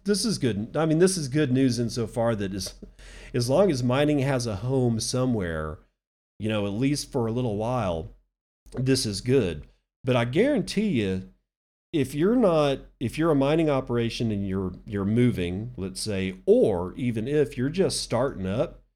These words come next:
and you're in the United States or somewhere that's not China, you better have a disaster relief plan. Uh, you better have one, because at any given time,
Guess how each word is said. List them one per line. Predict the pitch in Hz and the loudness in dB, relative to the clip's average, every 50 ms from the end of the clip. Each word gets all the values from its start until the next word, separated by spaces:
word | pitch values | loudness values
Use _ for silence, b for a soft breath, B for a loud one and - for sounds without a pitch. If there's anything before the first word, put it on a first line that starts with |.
| _ _ _ _ _ _ - | _ _ _ _ _ _ -4
and | - 117 113 110 110 110 | -2 0 0 0 0 0
you're | 113 113 110 107 95 92 - | 0 0 0 -2 -2 -6 -8
in | - 123 117 120 123 117 | -4 -2 0 2 2 2
the | 120 | 2
United | 113 113 113 117 113 120 117 107 95 | 0 0 -2 -2 -2 -2 -4 -4 -6
States | - - - 110 110 120 139 143 - - | -6 -6 -4 -2 -2 -2 -2 -4 -4 -6
or | 107 95 92 | -6 -4 -4
somewhere | 90 - 135 123 123 120 117 110 | -4 -2 0 0 0 0 0 -2
that's | 101 90 95 92 - - | -2 -4 -6 -8 -8 -6
not | 104 104 107 113 - - | -4 -4 -4 -4 -6 -6
China, | - - 110 107 113 123 139 151 160 156 - - _ _ _ _ _ _ _ - | -6 -4 -4 -2 -2 0 0 -2 -2 -6 -10 -18 _ _ _ _ _ _ _ -10
you | 113 113 127 135 | -4 0 0 0
better | 117 107 113 - - - 160 202 233 247 233 | 0 -2 -6 -2 4 6 8 8 8 6 4
have | 175 185 180 170 160 | 4 4 4 4 2
a | 143 | 0
disaster | 123 120 123 113 107 123 120 127 139 143 143 - 139 120 | 0 0 -2 -2 0 2 2 2 2 -2 -4 -6 -6 -4
relief | 107 104 98 95 101 110 110 107 - - | -2 -2 -2 -2 -2 -4 -4 -6 -8 -10
plan. | - 80 78 76 71 60 62 64 64 - _ _ _ _ _ _ _ _ _ - 107 | -12 -12 -10 -10 -12 -14 -14 -16 -18 -20 _ _ _ _ _ _ _ _ _ -12 -10
Uh, | 110 113 104 95 110 - _ _ _ _ _ | -10 -10 -10 -14 -18 -20 _ _ _ _ _
you | - 139 123 123 | -8 -4 -4 -2
better | 117 120 143 156 175 175 | 0 2 2 4 4 2
have | 151 156 151 143 139 110 | 2 2 0 0 0 -2
one, | 95 90 78 67 64 60 - - _ _ _ _ _ _ _ _ _ _ _ _ - | -4 -4 -4 -6 -8 -12 -16 -20 _ _ _ _ _ _ _ _ _ _ _ _ -6
because | 120 123 143 139 123 | -2 0 0 0 0
at | 127 123 131 | 0 -2 -2
any | 143 156 175 170 | 0 0 0 2
given | 160 180 180 185 170 151 | 2 2 2 2 -2 -4
time, | - - 175 170 156 135 120 110 107 104 104 104 110 104 | -4 -6 -2 0 0 0 0 -2 -2 -4 -4 -6 -6 -8